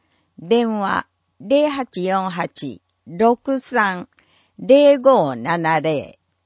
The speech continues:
心配事相談。水曜日、十三時から十六時。本郷福祉センター。電話、零八四八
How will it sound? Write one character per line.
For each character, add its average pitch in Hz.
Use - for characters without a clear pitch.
心 277
配 262
事 226
相 175
談。 123
水 269
曜 180
日、 151
十 285
三 302
時 165
か 135
ら 127
十 247
六 220
時。 135
本 302
郷 156
福 -
祉 233
セ -
ン 151
タ -
ー。 185
電 220
話、 185
零 277
八 247
四 180
八 160